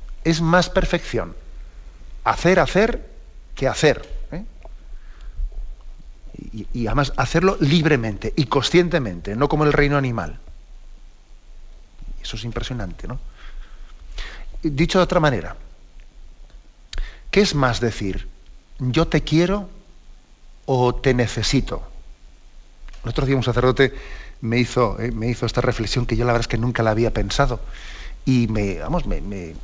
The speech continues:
me revolvió interiormente, ¿no? Dice, ¿qué es más decirle a alguien, "Te quiero" o "Te necesito"? Y la verdad es que si te lo pones a pensar, dices, no, es más decir,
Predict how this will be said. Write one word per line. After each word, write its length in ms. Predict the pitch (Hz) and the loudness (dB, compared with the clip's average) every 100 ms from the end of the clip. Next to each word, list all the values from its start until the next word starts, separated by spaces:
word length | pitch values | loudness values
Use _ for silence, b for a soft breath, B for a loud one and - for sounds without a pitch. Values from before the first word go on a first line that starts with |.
| - - - B B B - | -10 -10 -12 B B B -2
me 80 | 120 | 2
revolvió 420 | 113 107 131 214 | 2 4 6 6
interiormente, 720 | 147 127 117 107 107 101 98 | 6 4 2 2 -2 -2 -2
¿no? 180 | 147 202 - | -2 -2 -8
Dice, 180 | - - | -10 -4
¿qué 160 | - 240 | 2 2
es 160 | 208 | 2
más 220 | 131 110 113 | 2 2 2
decirle 420 | 107 117 110 110 | 0 0 0 0
a 40 | |
alguien, 340 | 104 101 98 87 b b b b - | 0 0 -2 -4 b b b b -6
"Te 160 | - 127 | -2 0
quiero" 460 | 156 190 202 202 - - | 4 4 4 2 -4 -2
o 140 | 143 127 | 0 2
"Te 120 | 120 | 2
necesito"? 640 | 113 - 101 110 - 82 - - - - - - - - - - b b b b b - | 0 0 0 -2 -2 -6 -10 -20 -18 -18 -18 -20 -20 -20 -20 -20 b b b b b -2
Y 60 | 120 | 2
la 80 | |
verdad 100 | 107 | 2
es 80 | 147 | 2
que 100 | - | 0
si 100 | - | 0
te 180 | 107 - | 0 0
lo 100 | 98 | 0
pones 240 | 143 147 156 | 4 4 4
a 80 | |
pensar, 360 | 156 147 170 156 | 4 4 2 0
dices, 280 | 117 - 98 | -2 -4 -4
no, 180 | 123 - | -4 0
es 200 | 151 131 | 0 2
más 440 | 120 147 196 - 110 | 2 2 2 0 -2
decir, 460 | 107 - 123 110 | -2 2 0 0